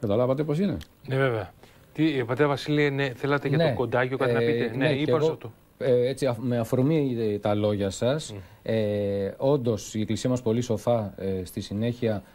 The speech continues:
Speaker 3: την, ε, περιτομή την αντικαθιστά με την, ε, βάπτιση.
Speaker 1: Ε, βέβαια.
Speaker 3: Ε,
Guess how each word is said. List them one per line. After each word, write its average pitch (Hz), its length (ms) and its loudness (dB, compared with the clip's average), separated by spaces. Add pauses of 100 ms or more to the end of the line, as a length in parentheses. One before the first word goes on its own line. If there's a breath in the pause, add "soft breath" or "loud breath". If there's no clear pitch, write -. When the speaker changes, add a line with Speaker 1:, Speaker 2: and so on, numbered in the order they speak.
(160 loud breath)
Speaker 3:
την, 107 220 -2
ε, 90 540 -4 (120)
περιτομή 104 360 0
την 120 100 0
αντικαθιστά 113 640 0
με 113 220 -2
την, 95 240 -4
ε, 87 220 -6
βάπτιση. 95 520 -4
Speaker 1:
Ε, 143 40 0 (120)
βέβαια. 107 220 0 (160)
Speaker 3:
Ε, 101 640 0